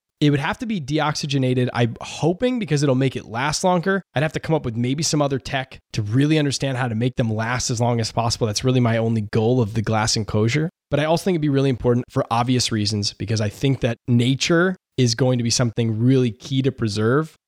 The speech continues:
I hope it's not that <laughs> important to preserve, but I think it'd be something that we'd really need to preserve in there,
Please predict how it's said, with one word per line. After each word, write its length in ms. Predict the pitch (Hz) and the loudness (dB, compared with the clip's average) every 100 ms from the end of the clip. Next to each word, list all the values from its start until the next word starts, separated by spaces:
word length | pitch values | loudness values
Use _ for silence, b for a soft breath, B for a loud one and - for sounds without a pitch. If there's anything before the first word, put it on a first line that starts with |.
| - | -6
I 100 | 107 | -2
hope 220 | 107 160 | 0 0
it's 180 | 151 113 | -2 -6
not 360 | 120 123 170 - | -6 -2 -4 -2
that 180 | 175 214 | -2 0
<laughs> 40 | |
important 340 | 220 190 220 | 0 0 0
to 60 | 208 | 0
preserve, 400 | 226 202 233 208 | 0 0 0 2
but 100 | 143 | 0
I 40 | |
think 160 | 117 143 | 0 0
it'd 100 | 123 | 0
be 80 | 120 | 0
something 300 | 139 131 120 | -2 0 0
that 100 | 113 | 0
we'd 200 | 113 110 | -2 2
really 200 | 117 113 | 2 4
need 140 | 110 | 0
to 60 | - | 0
preserve 380 | 110 104 110 123 | 0 2 2 2
in 80 | |
there, 240 | 127 131 | 2 2